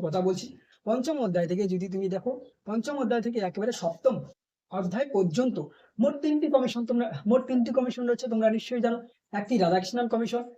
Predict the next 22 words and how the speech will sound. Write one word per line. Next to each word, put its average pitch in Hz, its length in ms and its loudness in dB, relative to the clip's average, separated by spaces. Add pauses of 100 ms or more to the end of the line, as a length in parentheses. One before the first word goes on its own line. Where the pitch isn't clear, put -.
একটি 190 140 -4 (100)
মুদালিয়ার 175 440 4
কমিশন, 226 300 2 (260)
একটি - 240 -4
কোঠারি 208 340 2
কমিশন। 147 280 -2 (380)
এই 311 60 -2 (100)
প্রত্যেকটি 294 440 -4 (120)
কমিশন 220 320 0 (100)
থেকে 165 140 -2 (380)
কয়জন 220 260 2 (100)
ভারতীয় 190 380 -4
সদস্য, 202 260 -4 (360)
কয়জন 202 340 2
বিদেশি 196 340 -2
সদস্য 214 220 -4 (100)
ছিল, 233 120 6 (340)
কয়টি 214 300 0
পৃষ্ঠা 247 380 -2
সংখ্যা, 240 280 2 (280)
তার 170 200 -4
পাশাপাশি 247 380 -2